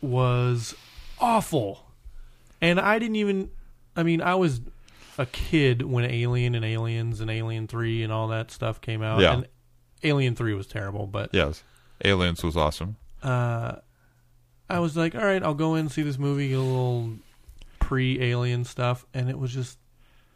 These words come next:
Speaker 1: mind-numbing how lame the story was, how terrible the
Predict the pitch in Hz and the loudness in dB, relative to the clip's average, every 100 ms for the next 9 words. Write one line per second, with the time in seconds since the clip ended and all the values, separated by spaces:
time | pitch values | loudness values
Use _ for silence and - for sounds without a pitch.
0 | - 123 120 135 156 170 147 117 110 107 | -8 -4 0 0 0 0 0 0 0 0
1 | 107 117 - _ _ _ - - 123 120 | -2 -4 -6 _ _ _ -20 -6 -2 0
2 | 117 113 113 - - _ - - - - | 2 0 -2 -6 -16 _ -20 -16 -16 -16
3 | - - - 113 120 135 165 185 180 - | -18 -16 -6 -2 2 2 2 2 0 -2
4 | - 113 113 107 107 107 110 113 - - | 0 2 2 2 0 0 0 -4 -4 0
5 | 113 107 - - - 175 202 160 123 117 | 0 -2 -6 -6 -4 0 2 2 2 2
6 | 117 120 - _ - _ _ _ _ _ | 2 -2 -6 _ -20 _ _ _ _ _
7 | - - - 117 123 120 120 120 117 117 | -20 -20 -12 -2 0 2 0 -2 -4 -4
8 | 120 - | -6 -8